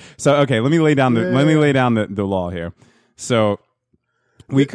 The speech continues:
Speaker 1: cr-, we
Speaker 2: you,
Speaker 1: created
Speaker 2: you
Speaker 1: a
Speaker 2: know what's
Speaker 1: club.
Speaker 2: gonna happen now. People are gonna come
Speaker 1: They can't do it.
Speaker 2: fucked up on us.
Speaker 1: They can't do it. Yeah, no, we can't. That, we, uh, that has to be thrown out. Like
Speaker 2: Jenny could be part of the club too 'cause she doesn't know shit about it.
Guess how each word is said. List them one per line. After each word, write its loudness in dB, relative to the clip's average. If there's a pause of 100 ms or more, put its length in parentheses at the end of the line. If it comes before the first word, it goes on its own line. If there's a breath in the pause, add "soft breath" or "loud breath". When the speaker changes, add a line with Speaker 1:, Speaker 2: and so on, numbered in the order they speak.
Speaker 1:
cr-, -20
we 0
Speaker 2:
you, -10
Speaker 1:
created 0
Speaker 2:
you 0
Speaker 1:
a -2
Speaker 2:
know -8
what's -4
Speaker 1:
club. -4
Speaker 2:
gonna -10
happen -12
now. -20
People -10
are -8
gonna -10
come -14
Speaker 1:
They 0
can't -2
do 0
it. -6
Speaker 2:
fucked -10
up -12
on -18
us. -20
Speaker 1:
They -2
can't -2
do -4
it. -14
Yeah, -8
no, -6
we -4
can't. -2
That, -2
we, 0
uh, 0
that 0
has 0
to -16
be -2
thrown -2
out. -10 (520 soft breath)
Like 2
Speaker 2:
Jenny -2
could -8
be -8
part -8
of -10
the -12
club -12
too -10
'cause -14
she -14
doesn't -10
know -10
shit -12
about -16
it. -20